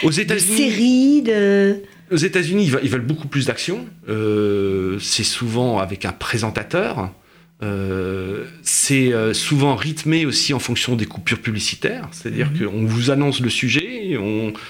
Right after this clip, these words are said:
Speaker 1: on vous le réannonce, on vous dit ce qui va se passer à, dans la suite
Speaker 2: Ah
Speaker 1: du
Speaker 2: ouais.
Speaker 1: documentaire.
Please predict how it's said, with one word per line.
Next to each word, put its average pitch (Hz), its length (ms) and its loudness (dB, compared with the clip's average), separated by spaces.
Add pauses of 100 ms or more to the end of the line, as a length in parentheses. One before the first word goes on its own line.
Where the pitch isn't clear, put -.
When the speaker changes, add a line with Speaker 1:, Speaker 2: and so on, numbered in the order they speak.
(140)
Speaker 1:
on 113 80 0
vous 117 160 2
le 120 100 4
réannonce, 139 720 -2
on 131 60 4
vous 113 300 0
dit 135 240 -2
ce - 100 0
qui - 120 -6
va 123 100 -2
se - 100 -4
passer 147 460 0
à, 110 480 2
dans 117 120 0
la 117 120 2
suite - 200 -4
Speaker 2:
Ah 165 60 0
Speaker 1:
du 175 60 2
Speaker 2:
ouais. 170 80 2
Speaker 1:
documentaire. 139 680 -2